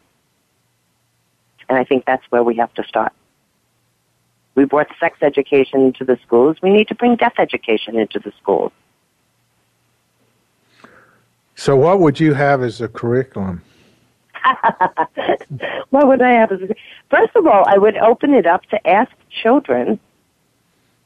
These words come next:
Speaker 1: what, what does death mean to them? Children are the most honest human beings. And, you know, it, it's been said, the cliche, out of the mouths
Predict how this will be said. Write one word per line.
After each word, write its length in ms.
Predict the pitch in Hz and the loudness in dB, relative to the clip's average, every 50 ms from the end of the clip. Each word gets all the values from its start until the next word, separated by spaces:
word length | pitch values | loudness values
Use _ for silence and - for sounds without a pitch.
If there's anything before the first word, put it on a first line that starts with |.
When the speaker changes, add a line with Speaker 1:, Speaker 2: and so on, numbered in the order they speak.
| _ _ _ _ _ _ _ _ | _ _ _ _ _ _ _ _
Speaker 1:
what, 300 | - 175 185 277 311 - _ _ _ _ _ _ _ _ _ _ - | -8 -2 0 0 0 0 _ _ _ _ _ _ _ _ _ _ -2
what 120 | 262 294 | 0 2
does 160 | 320 330 302 - _ - | 2 2 0 -2 _ -2
death 180 | - 202 226 - _ - | -2 -2 -2 -2 _ -8
mean 340 | 220 214 208 214 214 226 220 | -4 -2 0 2 2 0 0
to 140 | - 233 220 | 0 -2 0
them? 300 | 233 254 302 294 214 - _ _ _ _ _ _ _ _ _ _ _ _ _ _ _ _ _ _ _ _ _ _ _ _ _ _ _ _ _ _ _ _ _ _ - | 2 2 2 0 -2 -4 _ _ _ _ _ _ _ _ _ _ _ _ _ _ _ _ _ _ _ _ _ _ _ _ _ _ _ _ _ _ _ _ _ _ -6
Children 340 | - 302 302 247 254 240 208 | -2 -2 0 0 0 0 0
are 40 | |
the 60 | 202 196 | 2 2
most 200 | 180 175 170 - - - _ _ _ - | 2 0 0 -2 -10 -20 _ _ _ -6
honest 380 | - 339 339 254 160 113 - _ _ - | -2 0 0 2 0 -2 -4 _ _ -6
human 400 | - 254 254 233 202 190 180 147 - | -2 0 2 4 4 4 2 0 2
beings. 420 | - 196 180 151 139 - - - - _ - - - _ _ _ _ _ _ _ _ _ _ _ _ _ _ _ _ _ _ _ _ _ _ - _ _ _ - | 2 2 2 2 0 -4 -10 -12 -18 _ -20 -20 -20 _ _ _ _ _ _ _ _ _ _ _ _ _ _ _ _ _ _ _ _ _ _ -20 _ _ _ -2
And, 440 | 202 202 190 185 180 180 185 175 - - - | 0 2 2 2 2 0 -2 -4 -6 -12 -8
you 140 | - 185 196 | -2 0 2
know, 120 | 190 180 | 2 2
it, 160 | 175 180 180 - | 2 2 0 0
it's 240 | - 175 160 _ _ _ _ | -2 -4 -4 _ _ _ _
been 220 | - 190 175 175 170 - - | -4 -2 -2 -2 -4 -2 0
said, 260 | 180 151 151 165 165 | 2 2 2 2 0
the 80 | - 156 | -4 -12
cliche, 600 | _ - 185 180 - - - 160 156 160 160 - - | _ -6 -6 -6 -6 -4 -2 0 2 2 2 0 0
out 160 | - 156 160 | 0 0 0
of 120 | 160 156 151 | 0 -2 -2
the 80 | 156 | -4
mouths 440 | 151 151 151 143 143 143 143 147 147 | -2 0 0 0 0 0 -2 -4 -6